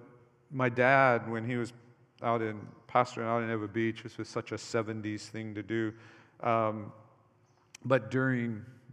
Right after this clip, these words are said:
Sunday morning worship and sometimes even in, you know, in, in evening worship, he would have which, if I had known the term then, I would have called it this,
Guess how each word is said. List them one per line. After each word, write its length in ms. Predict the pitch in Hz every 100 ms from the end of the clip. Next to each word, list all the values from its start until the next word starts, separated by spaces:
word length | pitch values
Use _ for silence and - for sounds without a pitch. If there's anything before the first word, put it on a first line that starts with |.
| -
Sunday 260 | - 131 123
morning 300 | 120 120 113
worship 400 | 110 123 - 117
and 120 | 107
sometimes 480 | - 117 120 113 107
even 280 | 110 104 104
in, 300 | 98 95 95 _ - -
you 140 | 110 101
know, 80 | 101 101 - -
in, 80 | 110
in 240 | 104 104
evening 320 | 104 110 113 110
worship, 320 | 117 - 104 - - - - _ _
he 140 | 135
would 120 | 139 117
have 340 | 120 113 107 - - - - _ _ _ -
which, 560 | 120 113 - - - - _ -
if 160 | 113 120
I 100 | 117
had 120 | 110
known 220 | 120 123
the 80 | 113
term 320 | 120 117 107
then, 220 | 101 104
I 80 | 98
would 160 | 101 101
have 100 | -
called 240 | 110 104
it 120 | 101
this, 380 | 98 95 -